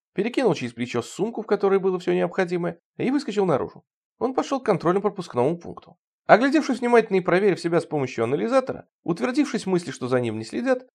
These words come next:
он перемахнул в глухом местечке через ограду. Остановить машину на шоссе удалось не сразу. Народ пошёл недоверчивый, да и банда какая-то продолжала шалить в окрестностях.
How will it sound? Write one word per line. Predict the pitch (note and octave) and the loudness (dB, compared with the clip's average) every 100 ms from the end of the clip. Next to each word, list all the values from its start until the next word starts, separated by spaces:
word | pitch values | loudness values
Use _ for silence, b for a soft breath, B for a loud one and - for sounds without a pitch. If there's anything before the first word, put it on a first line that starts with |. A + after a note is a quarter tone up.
| - | -8
он | B3 | -4
перемахнул | G3+ E3+ E3 G3+ G3 | 2 2 2 2 -2
в | |
глухом | C#3+ C3 D3 | -2 -2 -2
местечке | B2+ - A2+ - | -2 -6 -10 -8
через | A2+ A2 | -4 0
ограду. | A#2 - - - _ _ _ | 0 0 -4 -6 _ _ _
Остановить | B2+ E3+ A#3+ C4+ D#4 C#4+ | 0 2 2 2 4 4
машину | C4 C4 C#4 C4+ | 2 2 0 0
на | |
шоссе | C4 B3+ A3 | 2 0 2
удалось | G3 G#3 G#3+ E3+ | 4 6 6 6
не | F#3+ | 0
сразу. | G#3 A#2+ F2 - _ - | -2 -4 -4 -10 _ -2
Народ | - - | -2 0
пошёл | - G3 E3+ | 0 0 2
недоверчивый, | B2+ A#2+ B2+ G3+ - F#2 G#2 | 4 4 4 0 -6 -12 -8
да | - | -6
и | |
банда | G#3 G#3 A#3+ | 0 2 4
какая-то | A#3 F#3 C3 A2+ | 2 2 0 0
продолжала | A#2+ A#2+ B2 A2+ G#2+ | 2 4 4 2 0
шалить | C#3+ A2 - | -2 -4 -2
в | |
окрестностях. | C3 A#2 - - - - | -2 -2 -8 -18 -20 -20